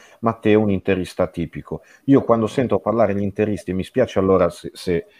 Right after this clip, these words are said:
perché probabilmente parlassi con te farà un altro tipo di discorso, ma io adesso mi metto le cuffie e parlo al Vaccaroni con le orecchie piene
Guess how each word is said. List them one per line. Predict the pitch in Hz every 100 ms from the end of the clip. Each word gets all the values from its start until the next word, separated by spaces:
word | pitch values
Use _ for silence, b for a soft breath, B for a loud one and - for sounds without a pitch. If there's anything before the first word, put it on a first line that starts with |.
| b
perché | - -
probabilmente | 92 101 107 101 80
parlassi | 87 95 90
con | 95 107
te | 101
farà | 101 101
un | 92
altro | 85 87
tipo | 87
di | 87
discorso, | 85 80 - 80
ma | 98
io | 110
adesso | 98 -
mi | 85 90
metto | 98 -
le | 92 -
cuffie | 98 - 82
e |
parlo | - 92
al | 85
Vaccaroni | 95 95 117 95 104
con | 98 101
le | 92
orecchie | 98 98 92 - 85
piene | 107 110 110